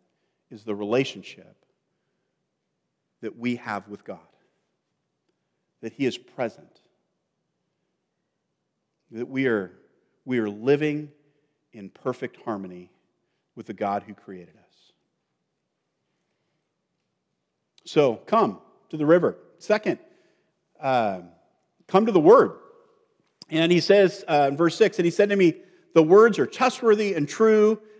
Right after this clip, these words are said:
and the Lord, the God of the spirits of the prophets, has sent his angel to show his servants what must soon take place. And behold, I'm coming soon.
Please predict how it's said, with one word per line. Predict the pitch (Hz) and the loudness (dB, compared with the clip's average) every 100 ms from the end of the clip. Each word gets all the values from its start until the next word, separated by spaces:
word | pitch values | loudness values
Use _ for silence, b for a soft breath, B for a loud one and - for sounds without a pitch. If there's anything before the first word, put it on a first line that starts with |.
| b | b
and | 151 | 0
the | 156 | 4
Lord, | 175 208 190 | 6 6 6
the | 156 | 2
God | 170 180 185 | 2 4 4
of | 160 | 2
the | 139 | -4
spirits | - 202 196 196 196 | -2 4 4 4 -4
of | |
the | 135 | -8
prophets, | 196 185 180 170 - _ _ _ _ _ | -2 0 -2 -8 -10 _ _ _ _ _
has | - 143 - | -6 -4 -2
sent | 214 202 - | 0 0 -2
his | - 127 - | -12 -8 0
angel | 190 196 190 | 0 2 0
to | 160 | 0
show | - 196 180 | 0 2 2
his | - | 0
servants | 190 180 175 - | -2 0 -2 0
what | 156 160 | 0 0
must | 151 - | -4 -4
soon | 208 202 | -4 -4
take | - 147 - | -2 -4 0
place. | 185 190 185 | 4 4 2
And | 147 | -6
behold, | 143 170 165 | -2 -2 0
I'm | 143 | -2
coming | - 180 170 | -4 -4 -4
soon. | - 170 170 | -2 2 2